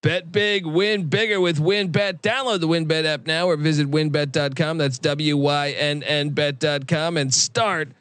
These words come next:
winning today. We're also brought to you by Sleeper.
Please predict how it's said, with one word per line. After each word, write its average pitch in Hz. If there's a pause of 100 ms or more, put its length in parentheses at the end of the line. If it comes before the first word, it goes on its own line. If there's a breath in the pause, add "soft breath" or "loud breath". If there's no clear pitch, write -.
(240)
winning 151
today. 147 (360 loud breath)
We're 180
also 269
brought 277
to 277
you 294
by 285
Sleeper. 277